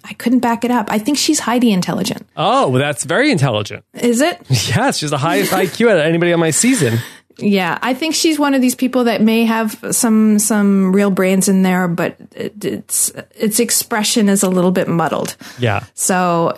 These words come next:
Speaker 1: generally, I find when people complain that other people underestimate them, that's kind of a big red flag for me.
Speaker 2: In what way?
Speaker 1: Well, it means that the consensus is that she's underwhelming. And I trust crowd thinking. <laughs> Like,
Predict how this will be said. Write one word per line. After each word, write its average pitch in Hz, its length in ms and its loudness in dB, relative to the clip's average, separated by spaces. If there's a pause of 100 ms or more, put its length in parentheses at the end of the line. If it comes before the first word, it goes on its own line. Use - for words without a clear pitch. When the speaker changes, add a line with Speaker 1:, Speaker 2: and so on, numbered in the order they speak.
Speaker 1:
generally, 277 480 2
I 254 80 2
find 233 200 0
when 214 120 4
people 220 200 4
complain 208 400 2
that 196 120 2
other 185 160 2
people 196 220 0
underestimate 190 680 0
them, 226 280 2
that's 202 280 -2
kind 185 220 0
of 180 60 2
a 175 40 2
big 175 220 -2
red 98 200 -2
flag - 280 -6
for - 80 -4
me. - 340 -2
Speaker 2:
In 151 160 0
what 143 160 0
way? 107 320 -2 (100)
Speaker 1:
Well, 330 220 2
it 311 120 0
means 349 240 0
that 370 160 0
the 311 80 -4
consensus 285 800 0
is 240 400 0
that - 100 -6
she's 214 240 0
underwhelming. 196 680 0
And 196 140 -2
I 262 160 -2
trust - 380 -4
crowd 262 280 -2
thinking. 185 560 -8
<laughs> - 100 -20
Like, - 560 -4